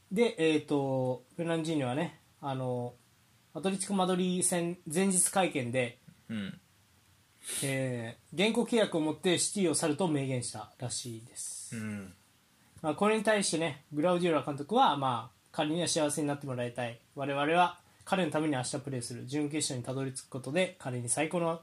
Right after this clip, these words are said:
Speaker 1: 別れの瞬間を与えたい」と語っていると。
Speaker 2: うん。
Speaker 1: な-、なんか知らんかったって言ってるみたいなね。
Speaker 2: そうそう、知らんかったみたいね、ペッ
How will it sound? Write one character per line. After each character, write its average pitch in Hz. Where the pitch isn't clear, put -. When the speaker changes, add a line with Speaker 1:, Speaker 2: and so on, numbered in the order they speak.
Speaker 1:
別 156
れ 160
の 156
瞬 147
間 147
を 139
与 139
え -
た 135
い」 123
と 180
語 127
っ 113
て 123
い 117
る -
と。 -
Speaker 2:
う 113
ん。 113
Speaker 1:
な-、 160
な 175
ん 165
か 143
知 196
ら 208
ん 202
か 160
っ -
た 107
っ -
て -
言 131
っ -
て 127
る 113
み 123
た 131
い 131
な 117
ね。 107
Speaker 2:
そ 160
う -
そ -
う、 -
知 -
ら 135
ん 135
か 123
っ -
た 104
み 101
た 101
い 107
ね、 113
ペ 110
ッ -